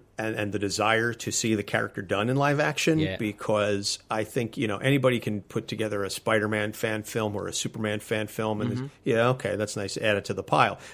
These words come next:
Speaker 1: But Moon Knight is, a-, as, as you and I well know, is one of
Speaker 2: Mm-hmm.
Speaker 1: those characters that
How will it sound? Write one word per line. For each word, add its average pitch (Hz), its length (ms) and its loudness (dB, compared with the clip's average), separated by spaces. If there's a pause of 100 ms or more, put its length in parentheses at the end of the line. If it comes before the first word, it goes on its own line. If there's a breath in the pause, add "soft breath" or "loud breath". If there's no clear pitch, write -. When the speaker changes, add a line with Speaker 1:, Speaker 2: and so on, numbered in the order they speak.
Speaker 1:
But - 160 0 (100)
Moon 156 400 2
Knight 107 340 0 (320 loud breath)
is, 107 220 -2 (320)
a-, 139 260 -2
as, 120 340 0
as 101 220 0
you 107 140 4
and 104 80 2
I 101 120 2
well 101 260 2
know, 120 260 2
is 104 140 -2
one 113 120 0
of 107 40 2
Speaker 2:
Mm-hmm. 104 60 2
Speaker 1:
those 101 100 -2
characters 110 680 0
that 98 260 -4